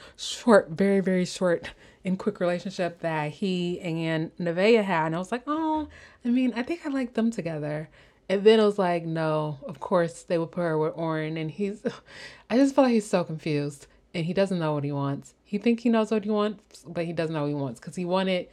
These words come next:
he didn't want Shane, but he really wanted Bette. But then he doesn't have Bette, but he really wants Nevaeh. Like, <sighs>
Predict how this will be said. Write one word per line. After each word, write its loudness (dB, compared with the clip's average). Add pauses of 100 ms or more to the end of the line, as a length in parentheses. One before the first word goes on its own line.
(340)
he -2
didn't 6
want 4
Shane, 0
but -4
he -6
really 0
wanted 2
Bette. -2
But -6
then 2 (380)
he 0
doesn't 0
have -4
Bette, 0
but -2
he -4
really 2
wants -4
Nevaeh. 0
Like, -4 (1120)
<sighs> -8